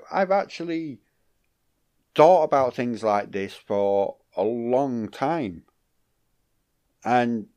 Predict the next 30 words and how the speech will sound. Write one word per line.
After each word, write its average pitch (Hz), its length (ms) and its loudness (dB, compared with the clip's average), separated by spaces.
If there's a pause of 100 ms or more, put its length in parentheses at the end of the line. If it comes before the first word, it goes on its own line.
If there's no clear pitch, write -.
(220)
yeah, 117 500 4
now 147 280 2
to 156 160 -8
see 143 480 -8
that 120 480 2
companies 123 520 -6
are 113 120 2
actually - 260 -4
making 101 440 -2
it 92 100 -4
a 95 100 -2
reality, 104 720 2 (760)
just 127 180 -4 (1500)
mind 110 800 2
blown. 98 720 2 (560)
I'm, 120 340 2 (480)
I'm 147 220 8
actually 135 380 6
s-, - 200 -8 (800)
<laughs> 151 540 0
I 175 80 8
was 160 180 0
joking 160 500 4
about 127 400 4
it 113 180 -2
with 107 200 -4
Pixie 139 380 0
the 107 160 2
other 98 160 0
day. 117 340 4